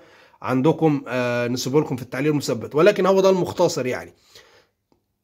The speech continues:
بنأكد اهو، تشتري ما ت-، م-، في ماركات او، او حاجات غير معروفه اصلا ما تعتمدش الكتابه اللي عليها، لازم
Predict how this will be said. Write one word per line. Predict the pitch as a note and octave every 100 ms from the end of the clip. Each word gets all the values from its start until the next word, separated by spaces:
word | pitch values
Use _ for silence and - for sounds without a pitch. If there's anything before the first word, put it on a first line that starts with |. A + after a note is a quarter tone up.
| _ _ _ _ _ A#2
بنأكد | A#2 D#3+ E3 D#3
اهو، | C#3 E3+ E3+
تشتري | - - - F#3+ B3+ C#4 -
ما | C3
ت-، | B2+ C3+
م-، | C3 B2+ A2+
في | - F#3
ماركات | E3+ - A#3 C#4 -
او، | C3+ B2+ A#2
او | B2 B2
حاجات | - D#3+ G3+ D#3
غير | F3 A#3
معروفه | F#3+ E3+ A#3 A#3+ G3+
اصلا | B3+ A#3+ C4+ C4+ - - -
ما | B2+
تعتمدش | C3 A#2+ - C#3+ G#3+ A3+ - F3
الكتابه | E3 C#3+ - D3+ G#3 G3+
اللي | G3+ D3 C#3+
عليها، | B2 D3+ A3+ B3+ C4+ - -
لازم | B2 G3 A#3+ F3+ C4 C#4